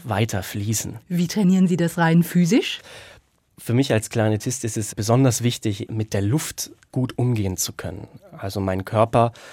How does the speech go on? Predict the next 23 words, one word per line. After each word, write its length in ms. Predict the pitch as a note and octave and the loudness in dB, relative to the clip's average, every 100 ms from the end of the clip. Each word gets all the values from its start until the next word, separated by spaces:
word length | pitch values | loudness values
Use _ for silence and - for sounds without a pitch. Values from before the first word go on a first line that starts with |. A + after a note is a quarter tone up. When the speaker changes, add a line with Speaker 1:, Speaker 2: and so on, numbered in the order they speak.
| - | -20
Speaker 1:
versetzt 500 | - A2+ G2+ A#2+ - | -10 -4 0 0 -2
sich 220 | - A2 - | -4 -4 0
ja 320 | G#2+ A2 A#2+ - | 0 0 -2 -2
beim 200 | G#2+ C3 | 0 0
Spielen, 600 | - - G2+ G#2 B2+ A#2+ | -4 -6 -2 0 0 -2
besonders 500 | G2+ G#2+ A#2+ A2+ - | 2 4 4 2 -2
auch 220 | G#2+ - | -4 0
während 220 | G#2+ A#2 | 2 2
eines 200 | G#2 G#2 | 0 -2
Konzertes 540 | - G2 G2 G#2 A2+ | -4 -6 -4 -6 -6
mit 120 | G#2 G2 | -6 -4
Lampenfieber, 640 | F#2+ - A2+ B2+ B2+ A2+ - - - - - | -2 -4 -4 -2 0 0 -4 -14 -16 -16 -8
in 180 | A2 | -4
diese 600 | G#2 G#2+ G#2 G2+ G2 G2+ G2 | -2 -2 0 2 2 2 -2
Stresssituation. 1300 | - - B2+ - C#3 C3 C3+ C3 - B2+ C#3+ E3 | -6 -4 -2 -2 -2 -2 -2 0 0 0 -2 -6
Und 420 | D#3+ A#2 A2 - - | -6 -4 -4 -6 -14
mit 160 | - A2+ _ - | -12 -12 _ -8
dieser 340 | D3+ E3+ E3+ | -6 0 0
Situation 800 | C#3 C#3 B2 A#2 - A#2+ C3+ C3+ - | 0 -2 -4 -4 -4 -4 -4 -6 -12
muss 440 | - A#2 A2+ B2+ - _ _ | -10 -4 -4 -4 -8 _ _
ich 280 | A#2+ A#2 - | -12 -12 -6
lernen, 460 | G#2 G#2+ A#2+ A#2 | -4 0 0 0
umzugehen. 600 | A2 G#2 - G#2 F2+ F#2 | -2 -4 -4 -6 -10 -10